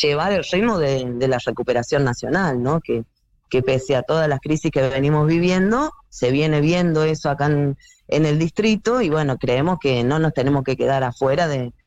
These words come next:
de la recuperación, ¿no? Que tiene mucho potencial La Matanza también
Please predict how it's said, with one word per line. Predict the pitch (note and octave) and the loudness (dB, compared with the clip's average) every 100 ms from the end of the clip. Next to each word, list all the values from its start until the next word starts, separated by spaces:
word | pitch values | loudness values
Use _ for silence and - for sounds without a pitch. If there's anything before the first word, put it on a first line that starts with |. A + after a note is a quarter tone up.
| _ | _
de | - | -2
la | C3 B2 | 0 0
recuperación, | B2 A#2+ A2+ A2 A2 G3 D3 A#2 | -2 -2 0 -2 0 -2 0 -2
¿no? | C3+ | -2
Que | B2+ | -2
tiene | - C3 | 0 0
mucho | B2+ F#3 E3+ C3+ | 2 0 0 -2
potencial | B2 C3 B2+ C3+ | 0 -2 0 0
La | B2+ | 0
Matanza | B2 B2 C3+ C3+ A#2+ | 0 -2 -2 -2 -2
también | B2 C#3 E3 E3+ A3 | 0 0 0 0 -2